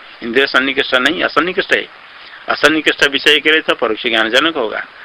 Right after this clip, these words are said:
और सन्निकृष्ट विषय में परोक्ष नहीं, शब्द से भी अपरोक्ष होता है। दस व्यक्ति में से सब लोग गिनती करते, अपने को छोड़कर नौ, एक मर गया, च-, सब चिंतन करते हैं नदी पार होने के बाद,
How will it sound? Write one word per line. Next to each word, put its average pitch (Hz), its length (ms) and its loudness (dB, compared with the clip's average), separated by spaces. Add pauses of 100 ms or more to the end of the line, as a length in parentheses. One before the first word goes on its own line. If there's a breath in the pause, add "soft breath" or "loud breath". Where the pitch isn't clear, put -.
(400 loud breath)
और 101 100 -2
सन्निकृष्ट 143 600 2
विषय 156 260 2
में 160 140 2
परोक्ष 147 380 2
नहीं, 151 220 2
शब्द 135 340 0
से 135 180 0
भी 135 120 4
अपरोक्ष 131 400 0
होता 110 300 2
है। 131 320 0 (420 loud breath)
दस 120 260 2
व्यक्ति 123 320 0
में 127 160 0
से 131 320 0 (480 loud breath)
सब 120 400 -2
लोग 120 200 0
गिनती 131 300 -2
करते, 135 260 2
अपने 131 240 0
को 127 80 -2
छोड़कर 131 420 0
नौ, 131 300 2 (440)
एक 117 160 2
मर 120 200 2
गया, 120 180 2
च-, 110 760 -8
सब 113 180 0
चिंतन 110 280 -4
करते 135 280 -2
हैं 117 60 2
नदी 110 200 0
पार 110 200 2
होने 113 180 -2
के 131 80 0
बाद, 139 180 2